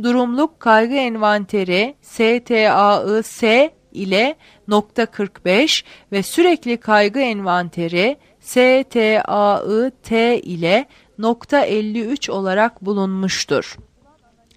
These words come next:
Yapı geçerliği, yapılan analizler sonucunda ölçeğin anksiyeteli grubu diğer tanı gruplarından, depresyon, karışık ve kontrol gruplarından anlamlı olarak ayırt edebildiği belirtilmektedir.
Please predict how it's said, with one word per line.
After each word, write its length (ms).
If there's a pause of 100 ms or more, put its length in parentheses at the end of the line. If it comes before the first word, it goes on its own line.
Yapı 260
geçerliği, 920 (380)
yapılan 440
analizler 680
sonucunda 920 (280)
ölçeğin 560
anksiyeteli 800
grubu 640 (320)
diğer 320
tanı 380
gruplarından, 1000 (360)
depresyon, 760
karışık 540
ve 100
kontrol 520
gruplarından 960 (280)
anlamlı 580
olarak 400
ayırt 340
edebildiği 760
belirtilmektedir. 1160